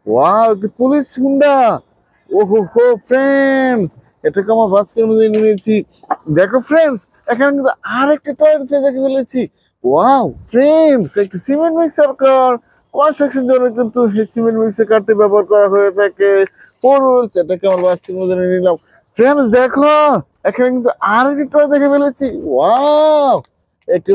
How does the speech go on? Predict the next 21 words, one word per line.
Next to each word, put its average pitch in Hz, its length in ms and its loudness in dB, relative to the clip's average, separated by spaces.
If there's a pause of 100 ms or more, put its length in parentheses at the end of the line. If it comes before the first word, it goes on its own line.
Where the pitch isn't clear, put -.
হর্স 269 280 0 (100)
কার। 277 460 2 (220)
ওয়াও 170 340 2 (180)
ফ্রেন্ডস, 226 680 0 (120)
পিঙ্ক 202 220 -4
কালার, 196 340 4 (100)
ব্লু 226 180 -4
কালার 285 260 2
মধ্যে 233 180 0
রয়েছে 214 300 0
হর্স 208 240 -4
কারটি, 208 260 -2 (460)
এটাকে 156 300 -2
আমার 170 180 4
বাস্কের 170 320 -2
মধ্যে 175 200 0
নিয়েছি। 170 240 -2 (640)
দেখো 285 240 0 (120)
ফ্রেন্ডস, 320 480 0 (380)
ওয়াও, 277 400 2 (680)
আমি 214 160 -2